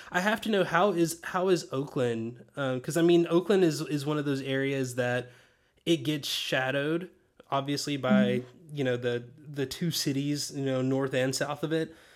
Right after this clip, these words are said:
Speaker 1: So
Speaker 2: Mm-hmm.
Speaker 1: how is Oakland as a tech scene? Because I've, I've looked, and I think GitHub was in that area, or at least they were nearby.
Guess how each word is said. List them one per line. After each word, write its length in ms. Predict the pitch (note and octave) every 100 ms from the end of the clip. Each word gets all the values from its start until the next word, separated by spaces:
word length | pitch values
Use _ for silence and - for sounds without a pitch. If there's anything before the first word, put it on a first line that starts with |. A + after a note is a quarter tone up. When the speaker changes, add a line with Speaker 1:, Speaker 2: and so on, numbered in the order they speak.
| - _ _
Speaker 1:
So 440 | - D#3 D3 C#3+ G3+
Speaker 2:
Mm-hmm. 300 | G3+ G#3 G#3+
Speaker 1:
how 300 | - F#3+ G3+
is 220 | F#3 - D#3
Oakland 440 | D#3 D#3 D#3+ C3+
as 220 | C3+ C3+
a 60 | C3+
tech 300 | - C#3+ D#3
scene? 300 | - C3 B2
Because 240 | B2 C#3+ C#3
I've, 240 | C#3 C3+ -
I've 260 | D3+ C3+
looked, 380 | C#3 G#3 C#4 -
and 360 | C#3+ B2+ B2 -
I 80 | C#3
think 460 | - G3 E4 F#4 A#2+
GitHub 540 | C#3 A#3 D4 A3+ C3 - - -
was 300 | D3+ C#3 C3
in 260 | - D#3 G#3
that 280 | F#3+ D#3 -
area, 460 | D3 G#3+ E3+ C3
or 80 | B2
at 100 | B2
least 200 | C#3+ -
they 80 | A#3
were 100 | D#3+
nearby. 760 | C3+ D3 B2 C#3 F#3+ - -